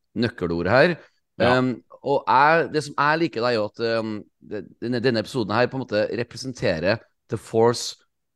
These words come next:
Speaker 1: through the use of art, for å si det
Speaker 2: Ja,
Speaker 1: på
Speaker 2: ja,
Speaker 1: den
Speaker 2: ja, ja.
Speaker 1: måten. Og, og, og, og artsy ting er noe som jeg holder meg veldig nært. Jeg har også skrevet at denne her går nok over hodet på de fleste,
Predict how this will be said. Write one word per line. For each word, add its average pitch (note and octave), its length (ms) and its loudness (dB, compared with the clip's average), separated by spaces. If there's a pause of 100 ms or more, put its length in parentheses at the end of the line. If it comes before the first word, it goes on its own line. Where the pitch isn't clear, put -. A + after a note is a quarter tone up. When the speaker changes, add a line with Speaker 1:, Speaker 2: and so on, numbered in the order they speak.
(180)
Speaker 1:
through C#3 260 2
the E3 140 4
use D#3+ 340 -2
of G#3 160 -2
art, - 560 0
for - 140 -8
å - 20 -4
si B2 140 -8
det A2 60 0
Speaker 2:
Ja, A#2+ 100 2
Speaker 1:
på A#2 80 -2
Speaker 2:
ja, A#2 60 -2
Speaker 1:
den - 20 0
Speaker 2:
ja, B2+ 140 4 (180)
ja. A#2 160 2
Speaker 1:
måten. A#2 540 0 (440)
Og, C#3 440 2 (100)
og, - 0 -
og, - 460 -4 (340)
og A#2 160 2
artsy B2 320 0
ting D3+ 240 -4
er C3+ 80 -4
noe G#2+ 160 -6
som A2+ 160 -6
jeg A2 240 0
holder G#2 180 0
meg F#2+ 200 -8 (340)
veldig G#2+ 280 0 (140)
nært. B2+ 220 0
Jeg D3+ 60 6
har D3+ 100 4
også C3+ 160 -6
skrevet D#3 240 0
at B2 80 -4
denne C3 160 0
her A#2+ 160 0
går F3+ 160 -2
nok B2 160 -8
over B2 240 -4
hodet D3 320 -4
på A2+ 80 -2
de A#2+ 100 -2
fleste, C3+ 360 0